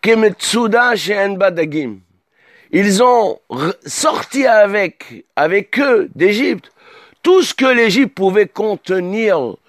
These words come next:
de sainteté, de Kedusha, de lumière éparse.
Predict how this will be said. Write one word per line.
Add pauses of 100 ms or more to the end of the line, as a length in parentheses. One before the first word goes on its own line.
de
sainteté,
de
Kedusha, (520)
de
lumière (160)
éparse.